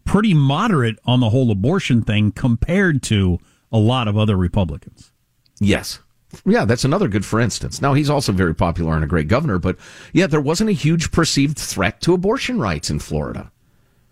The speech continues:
Speaker 2: Uh, nor is he a, a crazy election denier type, so there was no perceived,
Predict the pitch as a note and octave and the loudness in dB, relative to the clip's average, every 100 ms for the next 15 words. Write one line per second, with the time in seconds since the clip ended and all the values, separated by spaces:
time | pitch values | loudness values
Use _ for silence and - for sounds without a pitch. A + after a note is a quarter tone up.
0 | _ _ _ _ _ - - B2+ A#2+ D3 | _ _ _ _ _ -4 0 2 4 4
1 | G3 A#3 G3+ D3+ - F3+ D3+ - F#2 A#2+ | 2 0 -2 -4 -2 0 0 -2 -4 -2
2 | - B2+ C#3+ E3 C#3+ C3+ G3 - A#3 G#2 | 2 2 2 2 2 2 0 -4 -4 -2
3 | D#2 C#2+ D2 - D2+ - - G#3+ A3 G#3+ | -4 -4 -4 -2 0 0 2 2 2 0
4 | A#3+ A3+ G3+ A3 A#3 G#3 D3+ | -2 -2 -4 -2 0 2 2